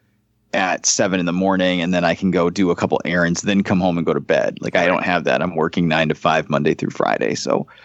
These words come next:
um, I had to cram, like, all of my errands for the whole week into two days, including a trip to the gym and back, which is about two hours,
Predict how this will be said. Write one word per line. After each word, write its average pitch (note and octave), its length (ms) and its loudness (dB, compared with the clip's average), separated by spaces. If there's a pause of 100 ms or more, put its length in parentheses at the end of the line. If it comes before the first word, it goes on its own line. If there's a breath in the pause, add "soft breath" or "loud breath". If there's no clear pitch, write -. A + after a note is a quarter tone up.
(220 loud breath)
um, F2+ 280 0
I G2+ 200 2
had G#2+ 160 0
to F#2 100 0
cram, G2 460 0
like, D#2+ 240 -4
all C#3 840 2
of G#2 120 -4
my G#2+ 180 2
errands G2 640 0
for G2 140 0
the F2+ 80 4
whole G2 200 2
week F#2+ 300 0
into F2 220 -2
two - 200 -6
days, G#2+ 480 2
including F#2 720 0
a D#2 220 2
trip - 280 -2
to - 80 -2
the E2 100 2
gym F#2 240 0
and D#2+ 160 -4
back, F#2 380 0
which E2 180 -4
is - 80 -10
about D2+ 320 0
two F2 240 0
hours, E2 800 0